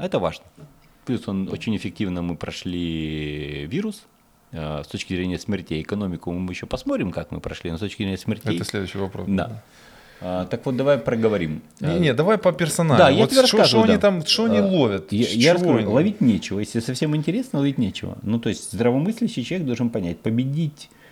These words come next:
Speaker 1: Кличко в честной борьбе невозможно.
Speaker 2: Сейчас.
Speaker 1: Вы его не арестовали в августе, в сентябре, когда, типа, ну вот были обвинения. Так, распил, сорок миллионов, нам предложили взятку.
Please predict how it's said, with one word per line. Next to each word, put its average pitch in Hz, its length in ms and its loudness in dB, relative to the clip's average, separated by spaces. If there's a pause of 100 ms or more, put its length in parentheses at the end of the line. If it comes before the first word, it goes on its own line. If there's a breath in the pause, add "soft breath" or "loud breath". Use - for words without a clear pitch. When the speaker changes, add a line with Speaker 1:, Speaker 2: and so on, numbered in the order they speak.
(220 soft breath)
Speaker 1:
Кличко 120 400 0
в - 140 -10
честной 117 400 -2
борьбе 135 500 -2
невозможно. 117 840 0
Speaker 2:
Сейчас. - 540 -6
Speaker 1:
Вы 113 160 4
его 147 140 2
не 135 200 4
арестовали 123 580 0
в 87 140 -2
августе, 90 400 -2
в 80 60 -10
сентябре, 95 460 -4
когда, 90 320 -4
типа, 85 320 -4
ну 98 100 0
вот 90 120 0
были 90 240 0
обвинения. 85 720 0
Так, 160 540 -4 (100)
распил, 160 760 -2
сорок 165 460 -4
миллионов, 175 640 0
нам 143 180 0
предложили 165 460 -2
взятку. 156 760 -2